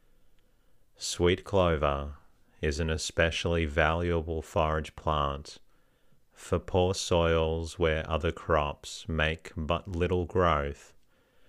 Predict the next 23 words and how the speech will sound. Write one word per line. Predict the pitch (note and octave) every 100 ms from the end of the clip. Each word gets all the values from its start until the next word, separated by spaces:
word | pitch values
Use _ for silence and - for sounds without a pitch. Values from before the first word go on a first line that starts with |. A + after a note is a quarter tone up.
| _ _ - - -
and | E2 E2+
it | F2 F2+
is | F2 E2+
upon | F2 - E2+ F2 F#2+ G2+
such | - G2+ G2+
soils | - - D#2+ D2+ C#2+ C#2+ C#2+ - -
that | E2+ D#2+
thousands | - - E2 E2+ F2 F#2+ E2+ D#2+
of | D2 -
acres | E2 E2 - D2 C#2+ C#2 -
of | D2
this | D#2 D2
crop | - - D2 C#2 - - - - _ _ _ - _ -
are | E2+
furnishing | D#2+ - F2 F2+ F#2 - - F2+ F#2
annually | E2+ F2 E2+ D#2 D2+ D2+ D2 D#2
abundant | D#2+ D#2+ D#2 D#2 D2 C#2+ C#2+ -
pasturage | - D#2+ D#2+ - D2 C#2+ C#2+ C#2+ - - - _ _ _ _ -
for | - F2 E2+
all | F2 F2
kinds | - F#2 E2+ D#2 D2 C#2+
of | D2
livestock. | D#2 D2+ D#2 D#2 - - D2 C#2 D2 -